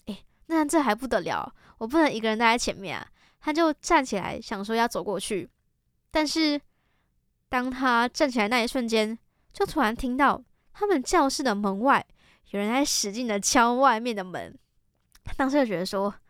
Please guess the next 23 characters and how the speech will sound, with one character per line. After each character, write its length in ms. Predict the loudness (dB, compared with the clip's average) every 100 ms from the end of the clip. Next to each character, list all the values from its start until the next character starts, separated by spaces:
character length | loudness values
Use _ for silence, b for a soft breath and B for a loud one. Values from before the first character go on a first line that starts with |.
| _
“Oh 180 | -12 -10
my 80 | -6
god， 240 | -4 -4 -8 _ _ _ _
这 140 | 0
场 300 | 0 0 -6
景 220 | -6 -8 -10 _ _ _
实 120 | -8
在 100 | -2
是 60 | 0
太 200 | 4 4
荒 300 | 4 0 2
诞 160 | 2 2
了 100 | -2
吧！ 200 | -8 -8
我 160 | -8 -8
应 80 |
该 120 | -4 0
是 40 |
在 160 | 2 2
做 240 | 2 2
梦 260 | 2 0 0
吧， 160 | -6 -4
哈， 180 | 0